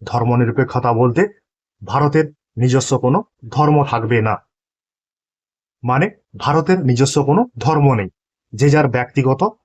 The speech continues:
ইচ্ছা অনুসারে ধর্ম পালন করতে পারে, ধর্মের প্রচার করতে পারে। মানে, কোনো ব্যক্তি নিজস্ব ধর্ম পালন করতে পারে এবং নিজস্ব ধর্ম প্রচারও করতে পারে। রাষ্ট্রের নিজস্ব কোনো ধর্ম নেই।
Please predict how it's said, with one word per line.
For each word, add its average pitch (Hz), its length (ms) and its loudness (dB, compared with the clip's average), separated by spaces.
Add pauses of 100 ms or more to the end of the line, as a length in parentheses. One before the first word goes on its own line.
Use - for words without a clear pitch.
(220)
ইচ্ছা 143 240 -2
অনুসারে 120 380 0 (720)
ধর্ম 135 320 0 (300)
পালন 127 280 2
করতে 147 240 0
পারে, 156 180 0 (300)
ধর্মের 117 380 -2 (220)
প্রচার 170 300 -2
করতে 117 240 -4
পারে। 90 180 -8 (1500)
মানে, 135 200 0
কোনো 139 220 4
ব্যক্তি 143 320 0 (380)
নিজস্ব 143 360 4
ধর্ম 123 300 0 (260)
পালন 123 280 2
করতে 143 240 2
পারে 151 160 0 (120)
এবং 123 300 -2
নিজস্ব 120 360 -2
ধর্ম 120 220 -2 (220)
প্রচারও 156 380 0
করতে 120 260 -2
পারে। 92 200 -4 (280)
রাষ্ট্রের 135 400 -2 (200)
নিজস্ব 123 380 0
কোনো 139 200 0 (140)
ধর্ম 120 300 0 (180)
নেই। 104 140 -2